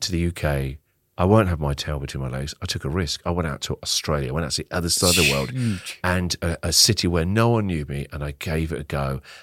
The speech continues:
Speaker 1: Oh my God, let me, I'll have a load of news stories and I'll have learned a lot. Wow, great. I'll have shown the kids. Yeah, but I did this and we went to Australia
Speaker 2: I know.
Speaker 1: and your dad got fired. Wow, <laughs> what a story. And would I do it again tomorrow?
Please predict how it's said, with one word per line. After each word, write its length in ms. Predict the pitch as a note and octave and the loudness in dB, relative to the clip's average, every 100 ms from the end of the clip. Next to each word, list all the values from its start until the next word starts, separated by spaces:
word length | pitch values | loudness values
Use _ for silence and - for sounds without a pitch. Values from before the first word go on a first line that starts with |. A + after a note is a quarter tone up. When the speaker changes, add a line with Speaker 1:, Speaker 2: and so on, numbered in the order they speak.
| - | -8
Speaker 1:
Oh 120 | F2+ E2 | -2 0
my 140 | D2 | -2
God, 280 | - C#2+ C2+ | -4 -4 -4
let 220 | D#2+ - | -6 -6
me, 100 | E2 - | -10 -4
I'll 120 | A2 | -4
have 200 | G#2 A#2+ | -2 -2
a 60 | G#2+ | 0
load 340 | G2+ G#2 A#2+ | 2 6 6
of 60 | G#2+ | 4
news 200 | F#2 E2 | 0 0
stories 520 | - C#2+ B1+ A#1+ - - - - | -4 -6 -8 -10 -12 -14 -20 -12
and 140 | - G2+ | -6 -2
I'll 80 | F#2 | -2
have 160 | F2+ | -2
learned 380 | F#2+ G#2 G2 E2 | 4 6 6 2
a 40 | |
lot. 280 | C#2+ B1+ - _ - | -4 -6 -8 _ -4
Wow, 380 | F#2+ A2+ - - | 2 2 2 -2
great. 260 | B2 F#2+ - | 2 2 0
I'll 80 | A2+ | -4
have 120 | A2+ | 2
shown 240 | - B2+ A2 | 2 4 0
the 60 | |
kids. 480 | - C#3 A2 - - - - - | 0 2 2 2 -2 -4 -18 -2
Yeah, 100 | C#3+ | 0
but 80 | A#2+ | 0
I 60 | |
did 140 | C3 C3+ | -2 0
this 140 | B2+ | 0
and 220 | A2 A2 | 0 -2
we 140 | B2 D3 | -4 -4
went 240 | D3 B2+ - | -2 -4 0
to 60 | |
Australia 580 | A2+ - F3 - G#3 F#2+ | 2 2 2 2 4 4
Speaker 2:
I 140 | - G#2+ | 2 -2
know. 40 | - - - | -4 -6 -2
Speaker 1:
and 120 | C#3 | 0
your 80 | C#3 | 2
dad 260 | D3+ D#3+ | 2 2
got 160 | D#3+ - | -2 -2
fired. 540 | - - F3+ G#3+ F2+ - | -2 0 2 2 0 -2
Wow, 500 | D3 A3+ C#4 C#4+ C3+ - - | 2 6 8 8 4 2 -2
<laughs> 160 | - | 2
what 160 | G4+ G#4 - | 6 6 8
a 140 | A4 | 6
story. 840 | - - - - G#4+ - - F#4+ - - - - | 6 4 2 2 0 0 0 0 -2 -16 -16 -2
And 300 | D#3+ G3+ E3+ | 2 2 2
would 120 | E3 | 6
I 60 | F#3 | 6
do 160 | E3+ F3 | 8 6
it 60 | |
again 160 | E3 F3 | 6 2
tomorrow? 300 | F3 F#3+ | 4 4